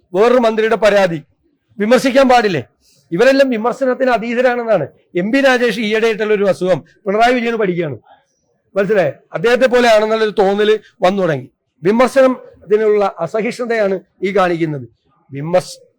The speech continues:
തെറ്റ് ചെയ്താൽ വിമർശിക്കുക തന്നെ ചെയ്യും. അധികാരത്തിൽ ഇരിക്കുന്ന ആളുകൾ വിമർശിക്കപ്പെടും. അവരത് മനസ്സിലാക്കി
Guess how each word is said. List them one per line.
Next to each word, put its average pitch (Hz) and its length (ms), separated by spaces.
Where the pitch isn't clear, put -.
തെറ്റ് 147 280
ചെയ്താൽ 190 600
വിമർശിക്കുക 151 540
തന്നെ 143 260
ചെയ്യും. 117 260
അധികാരത്തിൽ 196 580
ഇരിക്കുന്ന 190 360
ആളുകൾ 175 340
വിമർശിക്കപ്പെടും. 165 760
അവരത് 156 260
മനസ്സിലാക്കി 175 720